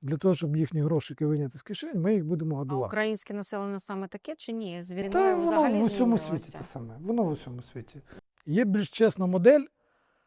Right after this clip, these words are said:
Speaker 1: Ви ж запитали мене, що зараз змінилося і що треба було зробити.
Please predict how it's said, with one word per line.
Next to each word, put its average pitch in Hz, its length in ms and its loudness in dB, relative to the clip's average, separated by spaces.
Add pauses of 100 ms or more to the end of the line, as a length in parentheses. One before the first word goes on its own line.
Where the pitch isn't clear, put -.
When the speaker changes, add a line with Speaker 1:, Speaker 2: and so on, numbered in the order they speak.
(140)
Speaker 1:
Ви 170 120 0
ж 147 120 -2
запитали 160 440 4
мене, 151 640 0
що - 240 -6
зараз 151 260 0
змінилося 214 500 -2
і 135 40 -2
що 151 180 -6
треба 151 280 0
було 147 240 -2
зробити. 139 500 -6